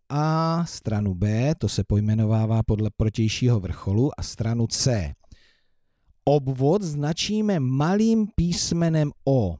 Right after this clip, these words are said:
Malým písmenem O. Takže součet všech jeho stran, tady jsou délky. Délka strany B C, délka úsečky B C je strana A. Tak.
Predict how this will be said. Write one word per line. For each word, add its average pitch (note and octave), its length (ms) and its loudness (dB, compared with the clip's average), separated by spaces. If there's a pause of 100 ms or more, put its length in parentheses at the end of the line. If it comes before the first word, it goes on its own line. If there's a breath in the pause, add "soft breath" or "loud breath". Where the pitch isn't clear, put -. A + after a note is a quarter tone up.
Malým B2 520 -2
písmenem G2+ 640 -4
O. D2 200 -6 (460 loud breath)
Takže D#3 500 2
součet - 1000 -2 (400)
všech - 300 0
jeho B2+ 200 2
stran, D3 400 -4
tady C#3 200 -2
jsou A#2 260 0
délky. B2 840 0 (540 loud breath)
Délka C#3+ 340 2
strany E3 600 0
B A#2 300 -2
C, C3 360 0
délka B2+ 340 2
úsečky C3+ 920 0 (200 soft breath)
B C#3 240 0
C E3 440 -2
je A#2 140 0
strana F3 600 -2
A. G#2+ 400 -2 (1500 soft breath)
Tak. E2+ 360 -4